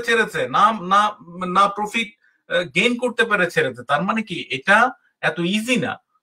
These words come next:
এটা এত সহজ ব্যাপার না। কাজে আপনারা যারা রিসার্চ করছেন, আপনারা হুট করে কোনো ট্যানারের কোনো জায়গা থেকে একটা ডেটা নিয়ে আপনি পুরো বাংলাদেশকে একই মাপকাঠিতে ফেলে দিলেন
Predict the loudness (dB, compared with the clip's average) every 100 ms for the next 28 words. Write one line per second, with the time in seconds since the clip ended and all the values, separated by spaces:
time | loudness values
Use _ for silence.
0 | -8 -2 -2 -2 0 2 4 4 2 2
1 | -2 -4 -6 0 0 4 4 2 0 -2
2 | 2 2 4 2 2 0 2 0 2 0
3 | 0 -4 -20 2 2 6 6 6 4 2
4 | 4 6 6 2 4 6 6 6 4 4
5 | 4 6 6 6 4 0 2 6 6 6
6 | 6 6 4 2 -4 _ 0 0 -4 2
7 | 6 6 6 4 4 2 2 2 2 2
8 | 4 4 4 4 2 4 4 6 6 6
9 | 6 4